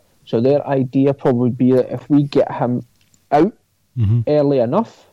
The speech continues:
Speaker 1: the boos and the hatred might die down.
Speaker 2: Mm-hmm.
Speaker 1: But they just got str-, see that last couple of minutes. My God, that was, that was hard to watch.
Speaker 2: It was.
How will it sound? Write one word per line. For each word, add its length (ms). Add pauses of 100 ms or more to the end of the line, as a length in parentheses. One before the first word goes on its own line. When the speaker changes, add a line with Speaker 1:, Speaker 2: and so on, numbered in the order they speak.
(840)
Speaker 1:
the 80
boos 880 (280)
and 120
the 60
hatred 400
might 240
die 220
down. 340 (680)
Speaker 2:
Mm-hmm. 260 (200)
Speaker 1:
But 320
they 300
just 460
got 280
str-, 420
see 300
that 260
last 380
couple 300
of 40
minutes. 360 (420)
My 320
God, 460 (880)
that 180
was, 220
that 160
was 100
hard 360
to 100
watch. 440 (160)
Speaker 2:
It 100
was. 440